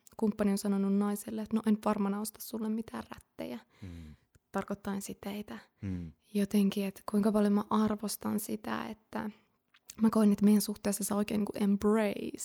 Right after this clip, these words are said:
Speaker 1: sä
Speaker 2: Mm.
Speaker 1: oikein niinku nostatat ja niinku ihannoit ja niinku tuet mua oleen siellä syklin eri vaiheissa.
Speaker 2: Mm.
Speaker 1: Ja sekin, että saattaa herkästi olla,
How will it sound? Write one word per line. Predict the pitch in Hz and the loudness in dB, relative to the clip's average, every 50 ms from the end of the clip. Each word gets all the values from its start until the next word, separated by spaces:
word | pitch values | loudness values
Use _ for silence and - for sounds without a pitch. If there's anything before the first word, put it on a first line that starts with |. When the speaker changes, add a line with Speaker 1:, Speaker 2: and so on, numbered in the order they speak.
| 226 226 214 | -2 0 2
Speaker 1:
sä | 208 | 2
Speaker 2:
Mm. | 202 | 2
Speaker 1:
oikein | 220 220 - 226 226 | 0 0 0 -2 -2
niinku | 220 214 226 | -2 0 2
nostatat | 220 214 214 214 226 226 240 247 - - - 214 202 214 208 214 - - | 4 4 6 6 4 4 2 0 -2 -4 -6 -6 -8 -8 -10 -10 -8 -6
ja | 226 226 | -4 -2
niinku | 220 220 220 220 220 - 247 240 233 - - - - - - - - - _ _ - | -2 -2 -2 -2 -4 -4 -6 -8 -10 -12 -18 -20 -20 -20 -20 -20 -20 -20 _ _ 2
ihannoit | 233 226 247 240 247 240 220 208 202 202 202 202 - - | 4 4 4 4 4 4 4 4 4 2 0 -4 -4 -2
ja | 208 | -2
niinku | 202 196 202 202 208 - 208 - _ | 0 0 0 -2 -2 -6 -10 -8 _
tuet | - 247 254 247 233 - - | -2 0 0 0 0 -2 -2
mua | 202 196 196 196 - | -2 -2 -2 -2 0
oleen | 214 214 214 214 214 208 208 208 | 0 2 2 2 0 -2 -4 -4
siellä | - - - 214 208 | -6 -6 -8 -8 -8
syklin | - - - 220 - - - 208 208 202 | -8 -8 -10 -12 -10 -8 -6 -4 -4 -4
eri | 208 202 208 202 196 - | -4 -6 -6 -8 -8 -8
vaiheissa. | - 208 208 208 208 202 202 226 254 254 240 240 240 - - - - 254 254 - _ _ _ - | -6 -6 -6 -6 -6 -6 -8 -8 -10 -10 -10 -8 -6 -6 -6 -6 -6 -8 -10 -12 _ _ _ -8
Speaker 2:
Mm. | 101 92 90 87 87 87 - - _ _ _ _ - | -6 -4 -4 -6 -6 -10 -12 -16 _ _ _ _ -2
Speaker 1:
Ja | 214 220 214 208 208 214 - - _ _ - | 0 2 2 0 -2 -6 -10 -16 _ _ -10
sekin, | - - - 226 214 - - 214 | -6 -2 -2 -2 -2 -2 -2 -2
että | 208 208 - 208 | -2 -2 -4 -4
saattaa | - 220 208 - - 208 | -2 -2 -2 0 0 0
herkästi | 196 214 226 226 214 - 202 - - 202 196 | 2 4 2 2 2 -2 -4 -4 -2 -2 -2
olla, | 196 190 190 | -2 -2 -2